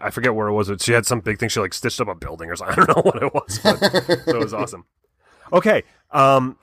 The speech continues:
Speaker 1: due to the magic of editing, before Phil bugged out,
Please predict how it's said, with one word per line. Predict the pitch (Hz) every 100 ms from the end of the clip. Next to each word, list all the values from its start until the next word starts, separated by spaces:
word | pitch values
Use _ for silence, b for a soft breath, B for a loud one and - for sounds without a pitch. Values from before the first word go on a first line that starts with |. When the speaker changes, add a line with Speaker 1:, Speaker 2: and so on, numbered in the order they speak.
| 131
Speaker 1:
due | 110 175
to |
the | 160
magic | 135 139 143 143
of | 123
editing, | 123 139 151 135
before | 107 - 131 123 123 _
Phil | - - 143 131
bugged | 120 107 123 110
out, | 110 101 135